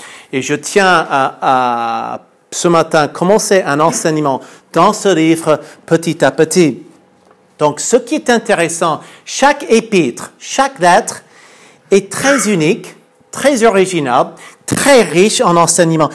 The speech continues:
Certains adressent des problèmes précis dans une église, des problèmes des fois,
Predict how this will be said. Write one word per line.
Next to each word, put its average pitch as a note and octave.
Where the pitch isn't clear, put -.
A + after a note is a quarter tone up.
Certains C4+
adressent G3+
des F#3
problèmes E3
précis F3+
dans D3
une C3+
église, B2
des C#3
problèmes C#3+
des D3
fois, A2+